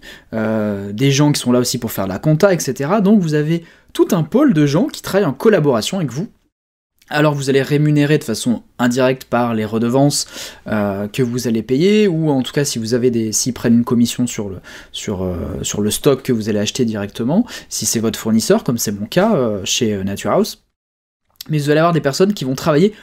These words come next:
pour le réseau. Ça veut dire quoi ? Ça veut dire qu'en fait, le franchiseur va envoyer, par exemple, tous les mois, un mémo marketing qui va vous dire, euh, qui va dire aux équipes quelle opération mettre en place, euh, quelle décoration mettre en magasin. Vous allez avoir des mémos techniques,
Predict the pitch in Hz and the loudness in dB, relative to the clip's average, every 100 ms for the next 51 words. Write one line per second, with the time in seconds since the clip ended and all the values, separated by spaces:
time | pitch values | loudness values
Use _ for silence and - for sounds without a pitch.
0 | _ - 240 160 135 107 - - 180 160 | _ 0 2 4 0 -4 -8 2 4 4
1 | 156 - 277 - - - - 170 185 208 | 2 0 -2 -2 -18 -6 2 4 4 2
2 | 147 226 240 147 127 - 151 - 131 208 | 2 2 2 0 0 0 0 0 2 2
3 | 160 127 117 107 135 - 104 123 170 - | 2 0 0 0 0 0 0 0 -2 0
4 | 117 110 143 - - - - 117 127 135 | -2 0 -2 -4 -14 -12 -8 -2 0 2
5 | 143 147 - 170 156 156 151 - _ - | 2 2 0 0 0 -2 -4 -16 _ -6
6 | 135 127 131 156 196 185 - 127 117 110 | -2 0 0 4 4 4 0 0 0 0
7 | 127 117 135 123 123 120 220 - - _ | 0 2 2 2 0 0 -4 -6 -20 _
8 | - 156 147 147 120 123 143 139 - 190 | 0 2 2 2 0 0 0 0 0 2
9 | 165 156 156 - - 117 - 147 139 135 | 4 2 2 -4 -8 -8 0 2 2 2
10 | 143 123 127 131 127 - 131 147 180 160 | 4 2 0 -2 -2 -2 0 4 4 4
11 | 165 - 127 _ _ _ _ _ _ - | 0 -4 -20 _ _ _ _ _ _ -10
12 | 143 143 147 139 156 147 135 143 160 165 | -6 0 2 4 2 2 0 2 2 2
13 | 247 220 202 - | 0 2 2 0